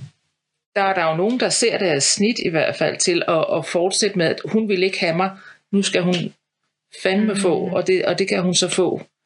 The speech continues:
Speaker 1: ved at man, man, øh, søger om, om forældremyndighed, og søger om alle de her ting, og anmelder den tidligere partner for, for alle mulige former for forsømmelse, som ikke passer, og sådan nogle ting der.
Speaker 2: Ja.
Speaker 1: Ja.
Speaker 2: Og det er jo, øh,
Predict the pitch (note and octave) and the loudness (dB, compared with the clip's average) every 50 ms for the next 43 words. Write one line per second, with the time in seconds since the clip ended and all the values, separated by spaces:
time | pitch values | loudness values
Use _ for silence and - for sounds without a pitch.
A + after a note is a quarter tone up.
0 | _ _ _ _ _ _ _ - F3 F3+ - F3 E3 D#3+ D3+ D3 D3 D#3+ E3 D#3+ | _ _ _ _ _ _ _ -2 0 0 0 2 0 0 0 0 0 2 2 2
1 | D#3 D3+ D3+ D3 C#3+ C#3+ C#3 C3 - - - - - - - F#3 F#3 G3 G#3+ A3 | 2 2 2 2 2 2 0 0 -2 -6 -6 -6 -4 0 0 0 2 2 2 0
2 | - - D#3+ D3+ D3+ - - D3+ C#3+ - - D#3+ D3+ - - - F#3+ F3 E3+ D#3+ | 0 0 0 -2 -2 -2 -2 -2 -2 0 0 2 2 2 0 0 0 0 0 0
3 | D3+ D#3+ D#3+ D#3 D#3+ - - - - F3 E3+ F#3+ F#3+ E3+ D#3 D#3 D#3+ E3 F3 F3 | 0 0 0 2 2 0 0 0 0 0 0 0 2 2 0 0 0 -2 -2 0
4 | E3 E3 - - - - F#3 - - - G2+ C#3+ C#3+ D3 - - - - - - | 0 0 0 2 2 2 2 0 -2 -2 0 0 0 0 -2 -6 -10 -10 -10 -10
5 | - - - _ _ - - - F3 F#3+ F#3+ F#3 D#3 B2+ D#3+ D#3 D3 D3+ - - | -12 -12 -14 _ _ -2 -2 0 2 2 2 2 2 0 0 0 -2 -4 -8 -8
6 | - - E3 D3+ C#3 D#3+ E3 E3 E3 - - - - - C#3+ D3 D3+ - F#3 E3+ | -4 -4 -2 0 0 2 0 2 2 0 0 0 0 -2 -2 -2 0 0 -2 -2
7 | D#3 - D#3+ D3+ - - - C#3+ - - D3+ D#3+ - - E3+ F3 E3 D#3 D3+ D#3 | -2 0 0 0 0 0 -2 -2 -2 -2 0 0 0 0 0 0 0 0 0 0
8 | E3+ F3 E3 - - C#3 D#3+ E3+ - D#3+ D3+ D3 D3 - E3 D3 - - F3 E3 | 0 0 0 0 0 0 0 -2 -2 -2 -2 0 0 2 0 0 0 -2 -2 -2
9 | E3 D#3+ D#3+ D#3 D3 D3 D3+ - - D#3 C3+ - - - E2+ - - - - D3 | -2 -2 0 0 0 -2 -2 -4 -2 -2 -2 0 0 -2 -2 -2 -2 -2 -2 -2
10 | D3 C#3+ - D#3 - - D#3 - - - - - - - - - F3+ E3+ B3+ B3+ | -2 0 0 -2 -2 -2 -4 -2 -2 -2 -4 -6 -10 -6 -4 -4 -2 -2 -2 -2
11 | - - - - - - - - - - _ - - - - - - - - - | -4 -6 -10 -8 -6 -4 -4 -4 -6 -8 _ -10 -8 -6 -4 -4 -4 -4 -6 -8
12 | - - F3 D#3 D#3+ E3+ F#3 F3 F3+ F#3 F#3 F3+ F3 E3 E3 E3+ D#3+ D#3 C3+ G2 | -4 -2 -2 -2 0 0 0 0 0 0 0 0 0 0 0 0 0 0 -2 -2
13 | G#2+ - G#3+ | -4 -4 -6